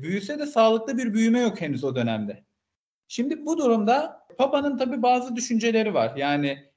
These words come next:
e, oluşuyor. Bu sadece Haçlı seferleri esnasındaki Papa ikinci Urban. Onun değil. Onun öncesindeki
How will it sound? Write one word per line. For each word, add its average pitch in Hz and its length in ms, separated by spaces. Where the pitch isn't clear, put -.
e, 135 120
oluşuyor. 185 500
Bu 202 80
sadece 240 400
Haçlı 226 320
seferleri 226 520
esnasındaki 220 640
Papa 220 540
ikinci 202 300
Urban. 131 500
Onun 220 300
değil. 240 240
Onun 185 300
öncesindeki 202 920